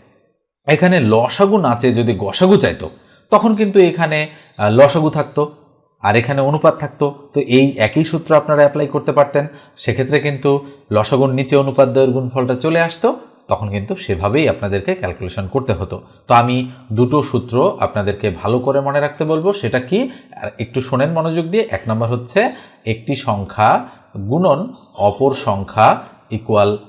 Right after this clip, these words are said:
লসাগু গুণন গসাগু, আর সূত্র নম্বর দুই হচ্ছে এই যে এটা, ঠিক আছে, লসাগু ইকুয়াল অনুপাত দ্বয়ের গুণফল গুণন গসাগু।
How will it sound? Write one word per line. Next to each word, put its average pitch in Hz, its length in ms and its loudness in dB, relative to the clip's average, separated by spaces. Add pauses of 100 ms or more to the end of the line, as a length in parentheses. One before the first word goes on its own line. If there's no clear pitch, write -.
(140)
লসাগু 101 520 -2
গুণন 170 340 -4
গসাগু, 185 580 0 (180)
আর 92 360 -2
সূত্র 120 340 -4
নম্বর 113 220 2
দুই 123 260 -2
হচ্ছে 127 540 -2 (280)
এই 104 180 -2
যে 101 280 2
এটা, 87 280 -8 (140)
ঠিক 156 140 0
আছে, 196 260 2 (140)
লসাগু 101 300 -4
ইকুয়াল 107 380 2 (260)
অনুপাত 107 340 -2
দ্বয়ের 101 220 -2
গুণফল 120 400 -2
গুণন 120 300 -4
গসাগু। 90 420 -10